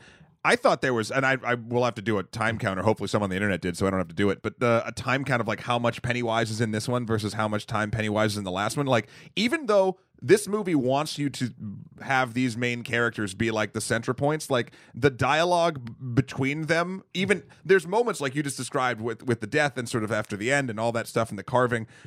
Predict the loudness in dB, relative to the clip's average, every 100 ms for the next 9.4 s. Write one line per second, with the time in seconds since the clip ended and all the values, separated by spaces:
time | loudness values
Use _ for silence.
0 | -6 -2 -2 -4 -14 -6 0 0 0 -2
1 | -8 -6 -4 -2 -4 -2 -2 0 -2 -2
2 | -2 0 0 2 0 0 0 0 0 0
3 | 0 0 0 -4 -6 0 2 2 -2 -4
4 | -4 -2 2 4 4 0 -10 -14 -20 _
5 | _ -14 -8 -2 2 2 0 -2 2 2
6 | 0 -4 -4 0 2 0 0 0 0 0
7 | 0 0 0 0 0 -6 -2 -2 -2 0
8 | 0 2 -4 -2 0 0 0 -2 -2 -2
9 | -4 0 0 0